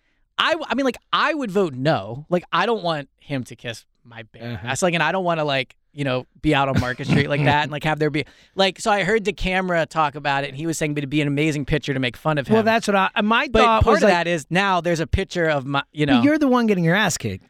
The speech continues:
Speaker 1: Yeah,
Speaker 2: kissed.
Speaker 1: but it's
Speaker 2: you're
Speaker 1: still,
Speaker 2: the, you're the
Speaker 1: it's
Speaker 2: champ here. You're the hero of the
Speaker 1: Agreed,
Speaker 2: story.
Speaker 1: but it's like
Speaker 2: Like, think about it this way. Like,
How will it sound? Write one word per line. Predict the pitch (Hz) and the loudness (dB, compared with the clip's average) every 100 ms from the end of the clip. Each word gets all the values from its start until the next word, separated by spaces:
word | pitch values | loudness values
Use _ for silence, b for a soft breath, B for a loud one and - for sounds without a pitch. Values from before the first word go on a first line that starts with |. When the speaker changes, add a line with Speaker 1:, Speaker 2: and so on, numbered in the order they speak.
| _ - | _ 0
Speaker 1:
Yeah, | 147 | 2
Speaker 2:
kissed. | |
Speaker 1:
but | 196 | 4
it's | 208 | 4
Speaker 2:
you're | 226 262 | 4 4
Speaker 1:
still, | 262 240 196 | 4 2 2
Speaker 2:
the, | |
you're | 214 285 | 2 4
the | 233 | 2
Speaker 1:
it's | - | 0
Speaker 2:
champ | - 226 190 - | 0 0 0 -2
here. | 139 117 | -4 0
You're | 170 208 | 2 2
the | |
hero | 190 - 208 175 127 117 | -2 -2 0 2 0 -2
of | - 123 | -2 0
the | - | 0
Speaker 1:
Agreed, | - 320 233 | 2 6 6
Speaker 2:
story. | 180 156 139 | 6 0 -2
Speaker 1:
but | 202 | -2
it's | 196 - - | -2 -4 -2
like | 190 170 - | 0 0 -2
Speaker 2:
Like, | 254 254 | 0 0
think | 311 | 0
about | 311 | -2
it | 202 | 2
this | 220 190 | 2 2
way. | 156 147 | 0 2
Like, | 165 165 | 0 0